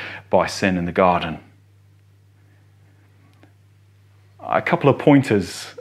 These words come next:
about this role that are really important for us to get hold of here as well,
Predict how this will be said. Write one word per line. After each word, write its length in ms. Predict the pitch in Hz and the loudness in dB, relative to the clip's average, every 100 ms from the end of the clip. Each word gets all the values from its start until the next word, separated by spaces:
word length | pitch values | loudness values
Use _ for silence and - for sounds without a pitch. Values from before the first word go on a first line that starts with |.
| - | -6
about 280 | - 95 98 | 0 2 2
this 200 | 101 - | -2 2
role 360 | 110 101 95 | 4 4 2
that 140 | 92 98 | 2 2
are 120 | 110 | 2
really 300 | 107 135 120 | 2 4 4
important 480 | 107 101 127 101 101 | 2 2 2 2 2
for 100 | 104 | 0
us 80 | - | 0
to 100 | 101 | 0
get 160 | 98 | 0
hold 340 | - 104 101 95 | 4 2 2 0
of 220 | 87 - | -2 -2
here 320 | - 101 95 | 0 2 2
as 160 | 92 101 | 2 2
well, 360 | 101 82 - | 2 2 -4